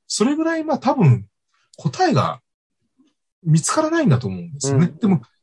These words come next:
Speaker 1: 何か答え、何かそういうものを考えるきっかけになるものを提供していきたいというふうに考えている、まあ、そういうし-、視座に立たれていることは実情だと思うんです。で、それ多分、あの、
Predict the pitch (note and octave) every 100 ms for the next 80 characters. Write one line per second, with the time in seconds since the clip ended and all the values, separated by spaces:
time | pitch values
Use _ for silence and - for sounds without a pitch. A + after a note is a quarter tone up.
0 | - D#4+ F4 C#3 D3+ G#3+ F#3 E3+ C4 C#4
1 | C3+ B2+ D#3 D3+ A#2+ C3 C3 C#3+ B2 -
2 | F3+ F3 G3+ B3 F#3 B2 - C3 B2 B2+
3 | D#3+ D3+ - C#4 C#4+ A3 E3+ A#2+ G2+ -
4 | _ _ _ _ - F#3+ A#3+ C4+ C4 C3+
5 | A#2+ B2 - F3 C4 D4+ C#4 - - -
6 | F4 D#4 - A3 D4 D#4 D4+ C#4 D#4+ D#4+
7 | G3 A#2+ - - B2+ A#2+ A2+ F2+ F2+ F#2
8 | - - G#3+ G#3+ - - _ - - D#4+
9 | F#4+ F4 C#3 A2 F2+ - B2+ A#2+ A2 G2+